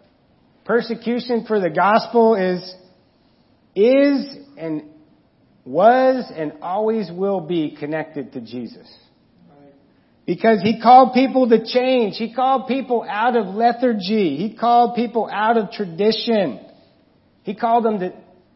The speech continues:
live a new life. And it was, it was ins-,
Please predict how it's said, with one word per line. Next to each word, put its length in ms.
live 220
a 60
new 160
life. 340
And 140
it 120
was, 260
it 180
was 160
ins-, 380